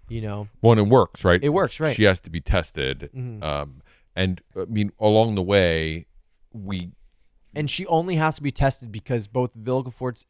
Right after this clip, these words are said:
Speaker 1: and Tissaia are saying, they're trying to make a play for the, the seats, for, for the power, right? And so they have to push her aside to play the politics game.
Speaker 2: Mm-hmm.
Speaker 1: Um, despite, like, Tissaia not wanting to do that.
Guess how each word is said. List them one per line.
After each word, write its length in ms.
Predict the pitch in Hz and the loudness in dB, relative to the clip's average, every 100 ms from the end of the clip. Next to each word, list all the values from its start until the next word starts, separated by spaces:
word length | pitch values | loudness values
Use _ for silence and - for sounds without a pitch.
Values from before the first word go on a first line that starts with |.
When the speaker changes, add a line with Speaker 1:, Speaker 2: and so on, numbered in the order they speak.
| _ | _
Speaker 1:
and 360 | 135 143 143 139 | -6 -4 -6 -8
Tissaia 500 | 117 - 120 120 107 | -14 -8 -4 -4 -4
are 100 | 110 | -8
saying, 440 | - 120 117 107 | -8 -8 -8 -10
they're 140 | 123 127 | -6 -6
trying 180 | - 131 | -4 -6
to 60 | |
make 140 | 120 120 | -6 -10
a 40 | |
play 280 | - 127 120 | -10 -6 -6
for 120 | - | -8
the, 80 | 110 - _ _ | -12 -14 _ _
the 80 | 107 | -14
seats, 340 | - 120 - | -8 -8 -10
for, 200 | - 113 - | -20 -20 -16
for 80 | |
the 80 | 113 | -16
power, 360 | - 135 127 92 | -2 0 0 0
right? 200 | 110 117 - - _ _ | -8 -8 -12 -20 _ _
And 100 | 117 | -8
so 80 | |
they 120 | 123 127 | 0 2
have 140 | 147 | 0
to 60 | 120 | -4
push 320 | - 147 - | -8 -8 -8
her 340 | 127 117 110 - _ _ _ _ _ _ | -8 -6 -8 -12 _ _ _ _ _ _
aside 400 | 113 - 139 135 | -6 2 4 2
to 60 | 110 | -2
play 160 | 120 | -6
the 80 | 110 | -6
politics 540 | - 123 123 - 101 | -4 -2 -2 -4 -14
game. 380 | _ 107 98 98 _ _ 87 | _ -18 -18 -20 _ _ -10
Speaker 2:
Mm-hmm. 400 | 87 85 80 98 | -8 -8 -8 -6
Speaker 1:
Um, 360 | 110 101 107 - _ _ _ - | -6 -6 -14 -20 _ _ _ -20
despite, 480 | 113 127 - 143 135 | -6 -6 0 2 2
like, 160 | 127 117 | 0 -6
Tissaia 320 | - 127 120 | -6 -4 -4
not 260 | 113 120 120 | 0 0 0
wanting 240 | 123 113 | -2 -4
to 100 | 113 | -8
do 160 | 104 104 | -8 -6
that. 260 | 110 113 | -6 -10